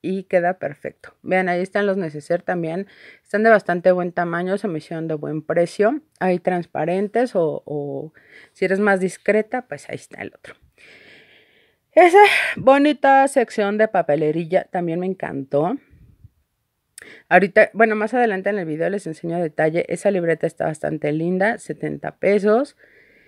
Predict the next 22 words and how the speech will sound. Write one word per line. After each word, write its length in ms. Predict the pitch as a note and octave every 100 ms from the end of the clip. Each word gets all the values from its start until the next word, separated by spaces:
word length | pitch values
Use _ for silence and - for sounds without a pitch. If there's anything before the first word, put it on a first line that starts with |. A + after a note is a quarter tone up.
| _ _
Este, 960 | - E3+ D#3+ D#3 D#3 - _ - F2 -
hay 240 | - F#3+ F#3+
en 160 | F#3+
rosa, 380 | F#3 A3 B3+ -
bueno, 200 | G#3+ A3+
ahí 140 | G3+ A3
nada 160 | A#3+
más 160 | B3 A#3
había 200 | F#3 F#3
en 140 | F#3+
rosa 480 | F#3+ A#3+ C4+ D4 D4+ - - -
y 100 | D#3
azul. 380 | E3+ - F3+ D#3
No 140 | F3
vi 100 | F3+
la 160 | F#3 D#3+
lila 340 | E3 G3+ A#3+
ni 140 | B3 G#3
vi 140 | E3+
la 140 | F3 D#3+
verde. 400 | D3+ - - _ _ _ _ _ _ _ _ _ _ _
¿Sale? 600 | _ - D#3+ E3+ G#3 C#4